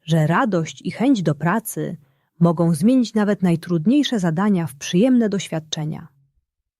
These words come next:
Ta historia pokazuje, że nasze nastawienie ma ogromne znaczenie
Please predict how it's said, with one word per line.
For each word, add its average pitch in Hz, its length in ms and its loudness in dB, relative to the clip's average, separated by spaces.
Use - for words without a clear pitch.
Ta 247 140 0
historia 233 460 0
pokazuje, 160 720 0
że 156 140 0
nasze 240 260 2
nastawienie 196 680 0
ma 160 120 2
ogromne 226 560 2
znaczenie 165 680 -2